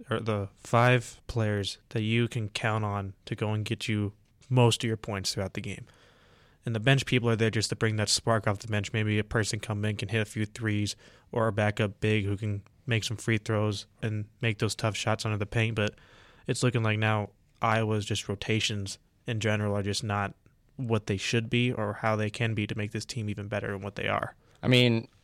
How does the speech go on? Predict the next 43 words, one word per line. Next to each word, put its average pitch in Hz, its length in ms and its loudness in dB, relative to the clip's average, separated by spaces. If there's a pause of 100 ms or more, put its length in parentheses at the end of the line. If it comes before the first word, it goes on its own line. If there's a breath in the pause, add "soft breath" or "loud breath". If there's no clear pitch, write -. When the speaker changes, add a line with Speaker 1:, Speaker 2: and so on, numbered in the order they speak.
Speaker 2:
you 117 100 -8
can't 131 180 4
argue 120 240 4
with, - 240 -4
with 113 120 -2
the 107 60 -2
facts 113 360 4
that 107 160 -4
they're 107 100 2
ten 107 200 0
and 104 140 0
one. 107 300 0 (300)
They're 107 100 0
winning, 107 300 2 (180)
they're 117 120 4
winning 110 200 4
games. 104 480 0 (120)
C-, - 160 -18
Clark, 113 340 4
again, 104 320 0
with 101 100 -2
a 98 60 0
huge 110 220 2
Speaker 1:
Yeah. 98 40 0
Speaker 2:
game, 101 160 0
twenty. 110 400 0 (340 loud breath)
Her 165 140 8
and 151 80 6
Stuelke 123 400 4
combined 107 460 2
for 101 100 -4
forty-nine 107 460 2
of 101 80 2
the 98 80 2
eighty-seven 101 420 -2
points. 117 400 0 (320 soft breath)
So, 104 120 0
I 101 40 2
mean, 104 140 0
you 104 80 -2
can't, 107 320 -2 (240)
I 120 40 0
mean, 127 200 4